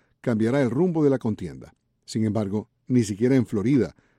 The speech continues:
Rubio asoma como favorito y tiene apenas una semana para convencer al electorado de que realmente puede ser la carta ganadora republicana. Una investigación arroja que un banco de Andorra tenía novecientas veintitrés cuentas que se sospecha eran utilizadas para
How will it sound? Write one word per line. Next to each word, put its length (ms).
Rubio 340
asoma 360
como 180
favorito 540
y 80
tiene 180
apenas 360
una 180
semana 340
para 180
convencer 480
al 120
electorado 580
de 100
que 140
realmente 480
puede 420
ser 300
la 140
carta 500
ganadora 540
republicana. 1080
Una 160
investigación 540
arroja 340
que 100
un 120
banco 280
de 120
Andorra 400
tenía 340
novecientas 560
veintitrés 480
cuentas 480
que 120
se 100
sospecha 480
eran 240
utilizadas 680
para 320